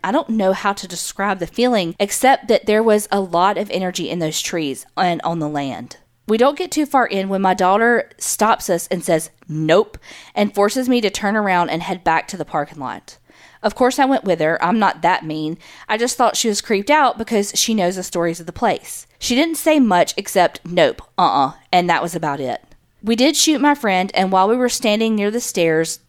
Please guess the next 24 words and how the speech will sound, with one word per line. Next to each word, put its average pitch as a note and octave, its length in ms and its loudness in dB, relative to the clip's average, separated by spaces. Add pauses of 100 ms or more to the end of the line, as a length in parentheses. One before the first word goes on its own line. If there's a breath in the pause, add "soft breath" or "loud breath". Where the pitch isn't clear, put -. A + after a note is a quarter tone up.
on G3+ 140 2
the G#3 100 0
wall G3+ 380 2
opposite G3+ 580 0
the F3 80 -4
mirror, F3 560 -2
there A3 140 4
were A3+ 80 4
some A#3 220 -4
French C4 340 0
doors, E3 420 0
I E3+ 120 0
believe, D3+ 480 -4
that - 200 2
led F#3+ 300 4
into A3+ 240 -4
the F#3+ 100 -2
gentleman's E3+ 540 -2
parlor. D3 560 -4
Is F3+ 120 -8
that F3+ 120 2
even F#3+ 180 -2
a F3 60 -4
thing? F#3 340 -4